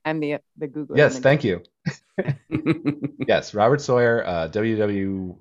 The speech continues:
Speaker 2: W, W W W Wake, I believe, is the first one. And
Speaker 3: Mm-hmm.
Speaker 2: there's an Austin connection because the character's from Austin, Texas. She went to school for the blind. A lot, in a lot of hacker literature and culture, you have, like, uh, you know, people who are either, uh, blind or hearing impaired or something like that.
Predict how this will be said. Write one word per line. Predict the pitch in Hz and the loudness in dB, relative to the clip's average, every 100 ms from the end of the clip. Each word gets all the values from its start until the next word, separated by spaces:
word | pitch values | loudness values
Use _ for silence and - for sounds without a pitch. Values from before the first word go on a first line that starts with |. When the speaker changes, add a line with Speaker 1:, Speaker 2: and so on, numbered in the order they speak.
| _ _ _ | _ _ _
Speaker 2:
W, | 127 156 | 0 2
W | |
W | 135 120 113 | 4 2 2
W | 107 107 98 95 | 0 -2 0 -2
Wake, | 85 85 82 | 2 0 0
I | 80 | -4
believe, | 87 82 78 | -4 -4 -4
is | 73 | -8
the | 71 | -14
first | - 67 67 - | -8 -8 -8 -10
one. | 67 - - _ 180 | -10 -12 -20 _ -4
And | 233 143 123 | 0 2 2
Speaker 3:
Mm-hmm. | 123 | 2
Speaker 2:
there's | 147 | 2
an | 147 | 4
Austin | - 220 135 | 2 0 0
connection | 110 87 78 120 | -2 -4 -4 -4
because | 120 120 107 | -4 -6 -6
the | |
character's | 113 190 127 - 95 | -6 -4 -4 -6 -12
from | - 95 | -10 -8
Austin, | 110 - | -8 -8
Texas. | 127 143 - - | -6 -8 -8 -16
She | - | -12
went | 90 92 | -10 -8
to | 87 80 | -6 -8
school | - 113 110 | -8 -8 -8
for | 110 | -4
the | 95 | 0
blind. | 117 143 156 156 - - - _ - _ | 2 2 0 -4 -10 -20 -20 _ -20 _
A | 101 | 0
lot, | 104 123 117 | 4 4 4
in | |
a | 101 | 0
lot | 98 110 | 2 4
of | 104 | 2
hacker | 107 110 101 98 90 | 0 -2 -4 -4 -6
literature | 92 98 - | -4 -2 -2
and | 95 | -6
culture, | 95 90 98 | -4 -6 -4
you | 92 87 | -4 -4
have, | 87 87 87 87 | -6 -6 -6 -6
like, | 85 78 76 - - | -6 -4 -6 -12 -14
uh, | 76 71 69 _ | -12 -12 -14 _
you | 78 | -16
know, | 71 69 _ _ _ | -16 -18 _ _ _
people | 85 85 | -12 -10
who | 85 82 | -8 -6
are | 78 | -6
either, | 73 78 78 - | -6 -6 -6 -8
uh, | 76 69 - _ | -10 -12 -14 _
blind | - 85 82 82 | -4 -2 -2 -4
or | 80 | -8
hearing | 82 78 | -8 -8
impaired | 78 82 73 | -8 -8 -8
or | 73 | -8
something | - 76 76 | -12 -14 -14
like | 73 | -12
that. | 73 71 71 | -10 -8 -10